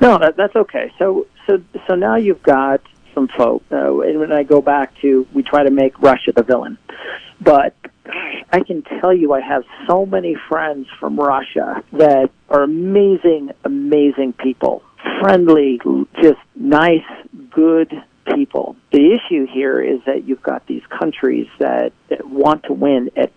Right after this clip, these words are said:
any, at any cost. And, you know, I don't know whether it's true or whether it's not true, but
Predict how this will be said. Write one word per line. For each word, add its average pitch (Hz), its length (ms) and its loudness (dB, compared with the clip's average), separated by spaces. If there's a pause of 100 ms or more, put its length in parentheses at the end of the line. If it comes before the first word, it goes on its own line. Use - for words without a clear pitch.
(140)
any, 143 540 0
at 143 100 6
any 151 200 6
cost. - 420 -4 (160)
And, 156 600 -2 (380)
you 190 120 4
know, 160 160 0
I 165 80 -2
don't 202 200 -2
know 165 140 0
whether 151 340 2
it's 135 120 -6 (140)
true 151 240 4
or 143 40 0
whether 139 320 -2
it's 135 180 -8
not 139 340 -4
true, 143 440 0
but 131 280 0